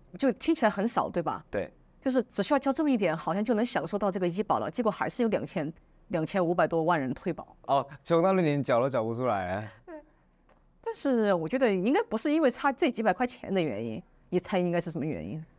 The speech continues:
Speaker 2: 嗯，
Speaker 1: 就是
Speaker 2: 没办法信赖这个医疗系统。
Speaker 1: 哎，聪明。
Speaker 2: <laughs>
Speaker 1: 对，就是因为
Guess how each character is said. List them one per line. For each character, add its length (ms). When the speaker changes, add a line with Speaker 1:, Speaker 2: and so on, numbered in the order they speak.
Speaker 2:
嗯， 760
Speaker 1:
就 100
是 80
Speaker 2:
没 160
办 160
法 80
信 260
赖 180
这 120
个 280
医 140
疗 260
系 220
统。 160
Speaker 1:
哎， 40
聪 220
明。 140
Speaker 2:
<laughs> 180
Speaker 1:
对， 320
就 120
是 100
因 80
为 100